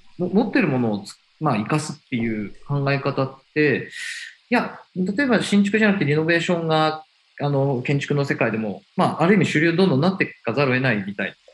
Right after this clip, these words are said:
これでも、これでなお無理に、あの、持ち家の政策を維持して、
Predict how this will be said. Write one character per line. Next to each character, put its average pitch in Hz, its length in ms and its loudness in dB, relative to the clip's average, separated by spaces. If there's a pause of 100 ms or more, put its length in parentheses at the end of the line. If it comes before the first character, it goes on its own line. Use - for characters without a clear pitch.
こ 185 60 4
れ 208 60 6
で 262 40 6
も、 170 380 2
こ 190 100 -2
れ 233 80 2
で 254 80 0
な 262 160 2
お 262 60 2
無 196 120 6
理 254 100 4
に、 147 200 2
あ 123 60 2
の、 117 160 -2
持 117 160 -6
ち 160 200 -4
家 165 140 2
の 165 120 -2
政 160 200 -2
策 160 240 -2
を 160 80 4
維 160 80 2
持 139 100 0
し - 160 -8
て、 85 280 -2